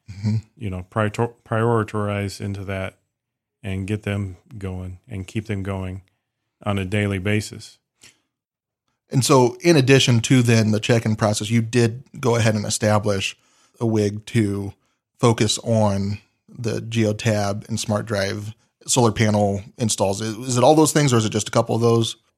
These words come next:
Speaker 1: All
Speaker 2: Um,
Speaker 1: three?
Speaker 2: yes, it's, uh, we established those here a few weeks ago. Our goal is for, like,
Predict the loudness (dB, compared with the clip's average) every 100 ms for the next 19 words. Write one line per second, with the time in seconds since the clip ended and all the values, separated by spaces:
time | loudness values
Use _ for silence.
0 | 2 4 4 2 2 4 4 2 -2 -2
1 | -2 -2 0 -4 -12 _ _ _ _ _
2 | _ 0 0 2 2 2 2 0 0 -2
3 | -10 _ -2 -2 0 0 2 0 -2 -2
4 | 0 -2 -8 _ _ _ -16 -16 -6 -4
5 | 0 0 0 0 -4 -8 -8 -6 -8